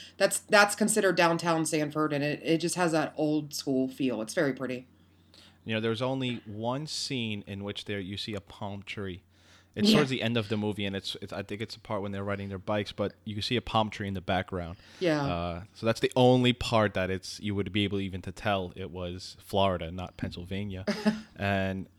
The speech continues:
Speaker 2: the Sultan Fuss funeral parlor is actually a bed and breakfast. And I think as of two thousand thirteen, it's actually just a house now. It's nothing.
Speaker 1: Uh-huh.
Speaker 2: I don't think it ever was a funeral home to begin with.
Speaker 1: There is a, um, there is a funeral home in downtown Sanford, a couple blocks away from where they shot this movie, and everybody thinks it's the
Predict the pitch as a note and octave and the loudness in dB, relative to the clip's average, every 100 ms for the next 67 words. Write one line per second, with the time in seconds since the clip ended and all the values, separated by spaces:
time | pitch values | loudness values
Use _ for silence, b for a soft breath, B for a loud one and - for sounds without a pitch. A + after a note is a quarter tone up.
0 | - G2 G#2 - C#3 C3+ C3 A#2+ G#2+ - | -8 -2 -2 2 2 2 0 0 0 -2
1 | D#3 D3+ C#3 A#2+ - A2+ G#2 G#2 G2 G2+ | 0 2 2 0 -2 0 2 2 0 -2
2 | - - G2 G2 G2 - G2+ G2 F2+ F2 | -8 -10 -4 -2 -2 -2 -2 -2 -2 -4
3 | F2+ G#2 G2 F#2 F#2+ F2+ - - - - | -6 -4 -2 -2 -4 -6 -8 -12 -14 -12
4 | F2+ F2 - E3+ F3 D3+ B2 A2 - B2+ | -8 -8 -2 0 4 4 4 0 -4 -6
5 | B2+ A#2+ G#2+ G2 G#2+ - A2 F#2+ F2+ G2+ | -2 -2 -2 -4 -6 -2 -2 -2 -2 -2
6 | F#2 - F#2+ F#2 F2+ - - F2+ E2+ F#2 | 0 -2 0 -2 -4 -6 -6 -6 -2 -2
7 | F2+ E2+ D2 D2 - F#2 - - E2 D#3 | -4 -8 -12 -12 -12 -10 -10 -8 -4 -4
8 | C3+ C3+ C3 - - _ _ b b G#2+ | -2 -6 -8 -16 -20 _ _ b b 0
9 | A#2 C3+ A#2+ G#2+ G#2 G2 F#2+ F2+ - F#2+ | 4 4 4 2 0 0 -2 -4 -8 -6
10 | F2+ F2 F2 F#2 E2+ - - - F2+ D#2+ | -4 -6 -8 -12 -12 -14 -14 -12 -12 -12
11 | E2+ - b b - G#3 G#3 G3+ G3 E3+ | -14 -18 b b 2 8 8 8 6 6
12 | D3+ D#3 D3+ D3 E3+ E3+ E3 D#3+ D#3 E3 | 6 4 4 4 6 6 6 2 2 2
13 | D#3+ D3+ D#3 D3 D3 D3 C#3+ D3 C#3+ D3+ | 2 2 0 2 2 0 0 -4 -4 -4
14 | C#3 D3 C#3 D3+ D3 C#3 C#3 C3+ C#3+ C#3 | -4 -2 -2 -4 -8 -4 -4 -4 -4 -2
15 | C#3 C3+ D3+ C3+ C3+ C3+ - D3 C#3 C3 | -2 -2 -2 0 0 -4 -4 -2 -2 -2
16 | D3 - - D3+ D3 C#3 C3+ D3+ D#3 D3+ | -4 -4 -6 -2 0 2 4 4 4 4
17 | C#3+ C#3 C#3 C#3 B2 - - - C3 B2 | 2 0 -2 -4 -4 -8 -8 -8 -6 -4